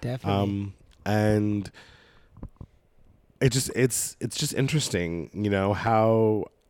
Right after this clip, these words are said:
Speaker 2: I thought at forty-five, well, excuse me, I'm forty-six now.
Speaker 1: <laughs>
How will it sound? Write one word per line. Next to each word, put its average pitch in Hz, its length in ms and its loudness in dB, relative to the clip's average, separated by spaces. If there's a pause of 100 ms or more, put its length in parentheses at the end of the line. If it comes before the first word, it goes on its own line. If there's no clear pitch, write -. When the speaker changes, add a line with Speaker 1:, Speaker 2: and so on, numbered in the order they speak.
(240)
Speaker 2:
I 113 160 2
thought 110 360 2
at 107 420 0
forty-five, 107 1400 0 (200)
well, 110 240 2 (340)
excuse 139 420 0
me, 98 140 4
I'm 127 200 2
forty-six 120 680 0
now. 98 440 4
Speaker 1:
<laughs> - 40 0